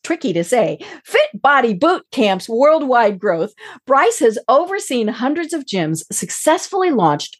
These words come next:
throughout North America. Most importantly, he helps his franchise partners grow their profits while helping to offset the obesity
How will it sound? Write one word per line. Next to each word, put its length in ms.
throughout 680
North 280
America. 460
Most 460
importantly, 580
he 200
helps 360
his 180
franchise 680
partners 680
grow 280
their 180
profits 580
while 580
helping 580
to 220
offset 600
the 180
obesity 680